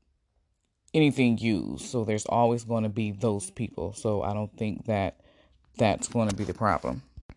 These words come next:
And a lot of those same people are going to continue to donate back into the Goodwill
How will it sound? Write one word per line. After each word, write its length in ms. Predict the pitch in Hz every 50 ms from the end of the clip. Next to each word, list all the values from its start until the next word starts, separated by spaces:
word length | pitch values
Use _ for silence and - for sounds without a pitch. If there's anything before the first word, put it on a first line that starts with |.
| - - - - - - _ _ _ _ -
And 240 | 117 120 117 - -
a 80 | 117
lot 200 | 113 113 117 123
of 80 | 123 113
those 220 | 120 117 120 120
same 260 | - - 123 117 117
people 460 | 113 - 143 139 - 151 160 175 180 -
are 120 | - 127
going 240 | 110 - 120 113 113
to 140 | - 127 117
continue 720 | - - 135 117 110 - - - 160 135 117 113 113 120 139 _
to 100 | - -
donate 520 | 131 113 117 110 110 110 107 107 107 - _ _ _ _ _ _ _ _ _ -
back 360 | 120 107 117 110 101 - -
into 200 | 117 107 - 110
the 100 | 107 113
Goodwill 640 | 110 123 120 107 57 95 110 101 98 98 101 101